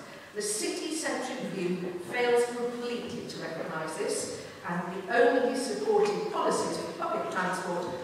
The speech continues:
are based on travel into or out of the city, as shown on the priority network of core bus services map.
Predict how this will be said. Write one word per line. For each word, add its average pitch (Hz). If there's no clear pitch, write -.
are 170
based 247
on 233
travel -
into 269
or -
out -
of -
the -
city, -
as 175
shown 196
on 170
the 170
priority 190
network 196
of -
core 269
bus -
services 170
map. -